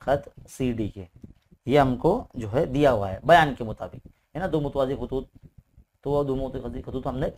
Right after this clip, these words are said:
बता दिए। और हमको क्या दिया गया है कि खत जो पीक्यू है, खत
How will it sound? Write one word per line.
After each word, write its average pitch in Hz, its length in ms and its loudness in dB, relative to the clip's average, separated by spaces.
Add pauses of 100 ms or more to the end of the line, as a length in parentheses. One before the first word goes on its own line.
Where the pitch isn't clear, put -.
(140)
बता 120 220 2
दिए। - 340 -12 (640)
और 156 140 6
हमको 170 180 2
क्या 170 160 6
दिया 165 180 6
गया 156 120 4
है 156 80 2
कि 160 120 -2
खत 170 240 2 (540)
जो 165 500 4 (180)
पीक्यू 160 320 0
है, 98 200 -6 (1400)
खत - 240 -6